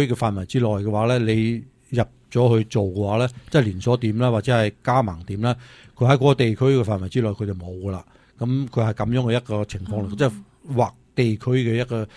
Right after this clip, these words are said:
Speaker 1: 經銷商。咁對於你嘅生意嚟講呢，其實係有一定嘅保護㗎下。
Speaker 2: 嗯。
Speaker 1: 咁呢個係一個。另外一個呢，就係呢一家公司呢，其實佢有成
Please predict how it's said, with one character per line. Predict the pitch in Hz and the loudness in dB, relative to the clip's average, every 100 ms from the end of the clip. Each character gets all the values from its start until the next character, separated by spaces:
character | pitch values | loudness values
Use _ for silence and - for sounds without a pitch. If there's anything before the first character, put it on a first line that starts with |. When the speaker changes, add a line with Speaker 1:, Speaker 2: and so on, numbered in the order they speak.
| - _ | -20 _
Speaker 1:
經 | 131 131 | -4 0
銷 | 131 | 0
商。 | 120 131 | 0 0
咁 | 147 170 | -2 0
對 | 139 | 2
於 | 165 | 2
你 | 131 127 | 2 2
嘅 | 120 | 2
生 | 147 135 | 0 0
意 | 120 | -2
嚟 | 95 | -4
講 | 90 107 | -6 -6
呢， | 120 | -4
其 | 92 | -4
實 | 101 | -4
係 | |
有 | 95 113 | -2 -4
一 | |
定 | 98 | -6
嘅 | 101 | -10
保 | - 90 | -10 -6
護 | 110 101 | -4 -4
㗎 | 90 95 | -6 -6
下。 | 107 - 254 | -6 -8 -12
Speaker 2:
嗯。 | 233 208 | -10 -6
Speaker 1:
咁 | 123 135 | -2 2
呢 | |
個 | 131 113 | 2 2
係 | |
一 | 123 127 | 2 0
個。 | 110 | -2
另 | 120 | 0
外 | 127 | 0
一 | |
個 | 131 123 | 0 2
呢， | 135 | 2
就 | 123 | 2
係 | 110 | 0
呢 | 110 135 | 2 0
一 | 151 - - | 0 -4 -2
家 | 131 139 | 2 2
公 | 139 135 | 0 -4
司 | 147 | -2
呢， | 135 | -2
其 | 104 | -4
實 | 92 98 | -6 -8
佢 | 113 | -6
有 | 110 110 | -4 -4
成 | 110 | -4